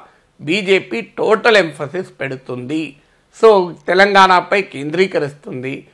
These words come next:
ఏం చెప్పలేం, even బండి సంజయ్ని కేంద్ర ప్రభుత్వంలోకి తీసుకోవచ్చు, ఎందుకంటే ఆయన పొలిటికల్ స్టేచర్ పెంచితే తెలంగాణలో బీజేపీ పొలిటికల్ స్టేచర్ కూడా పెరుగుతుంది కనుక.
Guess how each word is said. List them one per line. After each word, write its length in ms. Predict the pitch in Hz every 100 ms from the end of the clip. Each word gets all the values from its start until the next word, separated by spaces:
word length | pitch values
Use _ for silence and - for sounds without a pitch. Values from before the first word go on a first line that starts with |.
| _ _
ఏం 180 | - 165 147 151
చెప్పలేం, 360 | 143 196 180
even 280 | 160 165 165
బండి 300 | 147 160 165
సంజయ్ని 380 | 156 160 160 151
కేంద్ర 300 | 156 160 156
ప్రభుత్వంలోకి 640 | 151 156 151 160 156 139
తీసుకోవచ్చు, 800 | - 143 143 156 139 131 - 113 _ - -
ఎందుకంటే 300 | 143 151 156
ఆయన 100 | 151
పొలిటికల్ 480 | 143 160 170 170 156
స్టేచర్ 480 | - 165 165 170 147 147
పెంచితే 720 | 143 139 156 180 170 143 - _ _ -
తెలంగాణలో 500 | 185 190 185 185 165
బీజేపీ 540 | 151 185 196 196 196
పొలిటికల్ 400 | - 165 156 160
స్టేచర్ 380 | 143 - 143 139
కూడా 140 | 135
పెరుగుతుంది 480 | 135 131 135 123 117
కనుక. 320 | 104 98 107